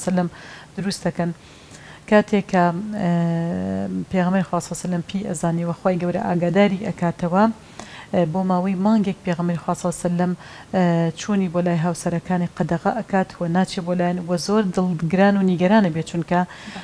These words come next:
بە خات و حەفسەی وتبوو: «ئەمە نهێنی بێ لە لات و،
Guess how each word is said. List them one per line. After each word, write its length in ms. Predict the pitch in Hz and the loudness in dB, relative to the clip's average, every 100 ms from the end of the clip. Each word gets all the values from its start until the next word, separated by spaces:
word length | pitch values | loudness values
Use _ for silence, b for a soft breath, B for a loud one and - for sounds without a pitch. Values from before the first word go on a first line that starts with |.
| B 180 170 | B -2 2
بە 120 | 170 170 - | 4 4 0
خات 220 | - 175 - | 0 0 0
و 20 | - | -8
حەفسەی 340 | 185 - 202 190 | -6 -4 -4 -4
وتبوو: 360 | - 180 185 | -4 -6 -4
«ئەمە 180 | 190 185 190 | -2 2 2
نهێنی 340 | 165 175 190 180 | 2 2 2 2
بێ 80 | 170 165 | 0 0
لە 60 | 165 | 2
لات 220 | 170 | 0
و، 60 | - | 0